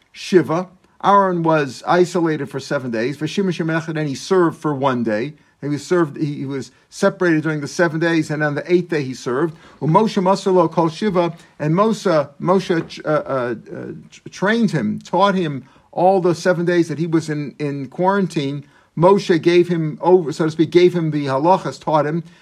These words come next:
K'dei Lechanech V'Lad, to teach him, uh, in the service. V'af L'Doros, and the same thing in the future.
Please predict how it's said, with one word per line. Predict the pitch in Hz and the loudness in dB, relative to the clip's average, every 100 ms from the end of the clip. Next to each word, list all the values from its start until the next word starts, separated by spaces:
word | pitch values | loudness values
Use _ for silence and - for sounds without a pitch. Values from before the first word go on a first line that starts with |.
| _ | _
K'dei | 180 160 | 2 2
Lechanech | 156 190 180 | 2 0 0
V'Lad, | 190 208 190 | -2 -2 -2
to | |
teach | 160 240 226 190 | -4 -4 -4 -2
him, | 170 170 160 _ _ _ | -2 -4 -8 _ _ _
uh, | 147 151 151 147 | -2 0 0 -2
in | 151 160 | -2 -2
the | 175 | 0
service. | 220 220 156 - | 2 2 0 -4
V'af | 139 170 202 | 0 0 2
L'Doros, | 196 170 196 220 202 147 - - - _ _ _ | 0 2 2 4 4 2 -2 -14 -20 _ _ _
and | 180 165 | 0 2
the | 160 | 0
same | 156 175 190 | -4 -4 -4
thing | 180 185 175 | -2 -2 -2
in | 160 156 | 0 0
the | |
future. | 160 - 233 233 - 165 170 | 0 -2 -4 -2 2 2 2